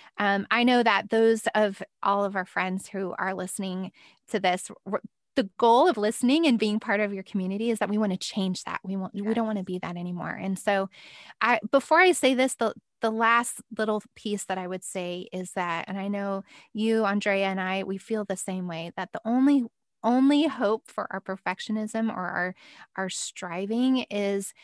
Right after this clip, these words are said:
Speaker 1: for Jesus Christ to meet those needs and for him
Speaker 2: Yes.
Speaker 1: to satisfy and fulfill that. So I say all these, that that's the ultimate answer.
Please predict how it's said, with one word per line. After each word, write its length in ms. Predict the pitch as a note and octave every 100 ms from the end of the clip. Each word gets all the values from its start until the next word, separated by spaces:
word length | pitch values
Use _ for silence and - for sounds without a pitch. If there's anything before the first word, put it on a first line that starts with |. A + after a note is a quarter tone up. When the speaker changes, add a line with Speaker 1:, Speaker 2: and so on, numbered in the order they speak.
| - _
Speaker 1:
for 160 | - A3+
Jesus 560 | - A#3+ B3 A#3+ B3
Christ 460 | - - E3+ F3+ -
to 120 | G#3
meet 280 | F#3 F3+ -
those 280 | F3+ F3 -
needs 420 | E3+ E3+ G3 -
and 200 | - F#3+
for 120 | - F#3+
him 340 | - F#3+ G3
Speaker 2:
Yes. 20 |
Speaker 1:
to 140 | - G3
satisfy 640 | - F3 F3 F3+ - E3+
and 160 | F3 F3+
fulfill 340 | F3 - -
that. 240 | F3+ - -
So 240 | G#3 G3 - - -
I 80 | A3
say 320 | - - C#4+
all 220 | F4+ D#4
these, 420 | G3 F#3+ G#3 G#3+ - - - -
that 280 | A3+ G3+ -
that's 260 | A#3+ -
the 120 | D4 -
ultimate 440 | B3+ - A3+ E3+
answer. 480 | F#3 F3 - F#3 A3